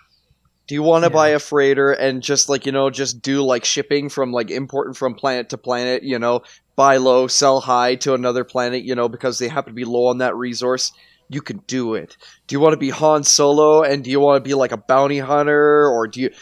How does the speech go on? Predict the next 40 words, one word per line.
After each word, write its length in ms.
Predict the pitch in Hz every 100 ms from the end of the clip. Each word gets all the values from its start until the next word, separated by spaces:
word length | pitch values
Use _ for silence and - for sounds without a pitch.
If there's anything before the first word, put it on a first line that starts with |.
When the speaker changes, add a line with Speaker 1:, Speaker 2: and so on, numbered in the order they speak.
| - -
Speaker 1:
you 100 | 143
wanna, 280 | 151 143 131
like, 360 | 113 127 -
you 100 | 135
know, 160 | 127 117
take 320 | - 143 123
jobs 340 | 147 127 127
for 120 | - 139
the 100 | 113
police? 800 | - 113 143 156 151 151 147 - - -
You 160 | 123 165
can 220 | - 190
totally 440 | - 143 147 135 117
do 180 | 147
it. 100 | 143
Do 80 | -
you 40 | 143
wanna 160 | 151
be 100 | 147
a 40 | 143
bodyguard? 640 | 139 147 151 170 165 165
You 80 | 123
can 120 | 147
totally 320 | 123 151 143
do 200 | 135 156
it. 80 | - - _ _
Do 80 | 147
you 80 | 151
wanna, 260 | 160 160
like, 320 | 156 135 131 -
blow 260 | 147 151
up 140 | 151 -
the 80 |
ships 340 | 127 - 156 -
of, 140 | 139
like, 160 | 120 -
terrorists 680 | 175 180 156 160 175 -
and 140 | 131 127
then, 160 | 131
like, 260 | 127 123 113